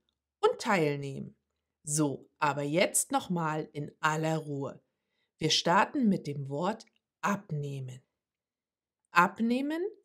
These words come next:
bedeutet, Gewicht zu reduzieren. Häufig versuchen Leute, durch andere Ernährung und Sport abzunehmen. Das Abnehmen muss aber nicht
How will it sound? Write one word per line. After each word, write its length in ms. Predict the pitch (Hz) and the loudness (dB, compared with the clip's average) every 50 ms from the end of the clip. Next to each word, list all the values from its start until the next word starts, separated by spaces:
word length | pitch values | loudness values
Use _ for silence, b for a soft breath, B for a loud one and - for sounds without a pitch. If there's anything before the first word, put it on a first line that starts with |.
| _ _ _ _ - | _ _ _ _ -6
bedeutet, 800 | 160 156 - 156 151 151 156 156 156 240 233 240 - _ _ | -6 -4 -2 -2 2 2 2 2 2 -2 -4 -4 -10 _ _
Gewicht 500 | - 240 175 160 196 202 202 - - _ | -2 -2 2 2 0 0 0 -4 -8 _
zu 140 | - - - | -6 -4 -2
reduzieren. 920 | 151 151 147 143 143 139 135 135 - - - 147 143 147 139 135 135 135 - _ _ _ _ _ _ _ _ _ - | -2 -2 -4 -4 -4 -6 -6 -6 -6 -6 -6 -6 -8 -10 -10 -12 -14 -16 -20 _ _ _ _ _ _ _ _ _ -2
Häufig 520 | 170 165 170 196 214 - 302 349 349 - | 4 6 6 6 6 4 0 0 -2 -4
versuchen 540 | - - 214 196 190 185 190 160 - - 147 | -6 0 2 2 2 2 0 -2 -2 -4 -6
Leute, 560 | 143 143 143 143 151 170 208 208 - 247 247 | -4 -2 0 2 4 4 2 2 0 -2 -2
durch 340 | - - 147 139 135 - - _ | 0 -2 -4 -6 -6 -10 -14 _
andere 400 | 151 156 170 196 214 208 165 143 139 | -6 0 2 4 4 4 4 0 -2
Ernährung 880 | - 147 147 151 160 180 208 214 214 214 208 185 185 180 185 190 - - _ _ _ _ _ _ _ _ _ _ | -4 -6 -4 0 2 4 6 6 6 4 2 0 -2 -2 -2 -6 -8 -14 _ _ _ _ _ _ _ _ _ _
und 240 | _ 160 156 139 - | _ -4 -2 -2 -2
Sport 580 | - - - - 165 170 175 185 196 196 - - _ | -4 -4 0 4 6 8 8 6 4 2 -6 -14 _
abzunehmen. 960 | - 170 170 165 - - - - - 139 151 147 143 143 139 139 147 143 - _ _ _ _ _ _ _ _ _ - | -6 -6 -6 -6 -6 -8 -6 -6 -6 -4 -6 -8 -8 -8 -10 -12 -12 -14 -16 _ _ _ _ _ _ _ _ _ -4
Das 260 | 175 - - - - | -2 0 0 2 6
Abnehmen 720 | - - - - 285 214 196 175 165 170 185 233 302 311 - | 8 6 8 6 2 2 2 2 2 2 0 0 -2 0 4
muss 320 | 196 196 202 330 - - | 6 6 6 6 4 2
aber 260 | - - 202 202 202 202 | 2 2 2 4 4 4
nicht 380 | 208 202 196 - - - - | 4 4 2 -2 -8 -16 -20